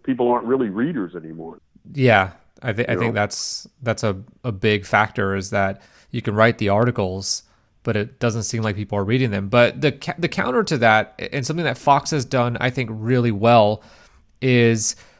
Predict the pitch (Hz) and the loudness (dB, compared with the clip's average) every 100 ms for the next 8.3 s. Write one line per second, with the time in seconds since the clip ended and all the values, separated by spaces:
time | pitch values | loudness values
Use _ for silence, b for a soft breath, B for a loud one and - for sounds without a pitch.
0 | b 127 131 127 - 139 139 139 127 - | b 2 4 4 2 4 6 4 -2 0
1 | 131 135 135 104 101 - 95 95 101 - | 0 0 0 0 0 0 0 0 -2 -4
2 | - _ _ _ _ - 127 123 120 117 | -6 _ _ _ _ -16 0 4 6 6
3 | 113 110 113 190 - _ _ - - 113 | 2 0 -2 -2 -4 _ _ -10 -4 -2
4 | - _ _ _ _ _ _ 123 139 160 | -4 _ _ _ _ _ _ -2 2 2
5 | 147 151 165 - 120 123 135 120 117 120 | 2 2 2 2 0 -2 -2 0 4 4
6 | 127 135 123 117 110 113 107 - 120 113 | 2 0 0 2 4 2 -2 -4 -2 0
7 | - 113 117 113 101 104 107 113 - 113 | 0 0 2 2 2 2 0 -2 -2 0
8 | 110 110 | 0 -2